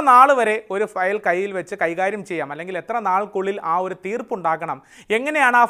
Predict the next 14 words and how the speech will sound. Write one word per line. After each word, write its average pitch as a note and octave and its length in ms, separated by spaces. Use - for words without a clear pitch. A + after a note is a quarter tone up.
ഫയൽ A3 220
ഒഴിവാക്കേണ്ടത് A#3 600
എന്നുള്ള A#3+ 200
കാര്യങ്ങളൊക്കെ A#3+ 680
ഈ F#3 160
ഉദ്യോഗസ്ഥർ A3 460
ഇനിയും A3+ 260
പഠിക്കേണ്ടിയിരിക്കുന്നു. G3 640
ഓരോ C#4 360
തട്ടിലെയും C#4+ 420
ജീവനക്കാർ B3 420
ഫയൽ A3 260
കൈവശം A#3 400
വയ്ക്കാനുള്ള A3+ 340